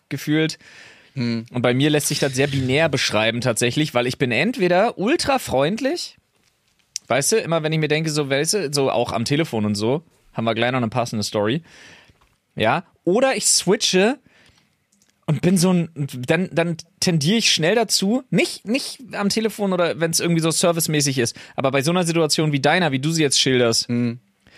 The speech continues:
Speaker 1: dass ich so richtig respektloser Bastard-Modus dann gehe auf, auf die Nummer. Wo ich dann wirklich auch so einen, so einen alten Mann angucke, weil, äh, Respekt vor den Alten am Arsch.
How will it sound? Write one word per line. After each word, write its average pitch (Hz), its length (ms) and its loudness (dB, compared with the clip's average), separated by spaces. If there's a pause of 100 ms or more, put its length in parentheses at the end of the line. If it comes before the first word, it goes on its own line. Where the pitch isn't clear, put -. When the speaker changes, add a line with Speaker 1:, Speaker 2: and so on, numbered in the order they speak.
(300)
Speaker 1:
dass 135 160 2
ich 143 100 2
so 147 80 4
richtig 165 300 0
respektloser 127 520 2
Bastard-Modus 113 1160 0
dann 107 420 2 (120)
gehe 104 400 2
auf, 104 200 -4 (180)
auf 110 160 -2
die 120 280 0
Nummer. 104 380 2 (600)
Wo 127 80 0
ich 123 60 0
dann 147 140 2
wirklich 165 300 2
auch 151 80 4
so 160 140 0
einen, 151 220 -2
so 131 140 2
einen 143 80 2
alten 156 280 0
Mann 156 220 0
angucke, 151 460 0
weil, 147 160 2 (180)
äh, 311 60 2
Respekt 339 460 0
vor 339 100 0
den 311 120 0
Alten 254 380 2
am 117 160 0
Arsch. 107 360 0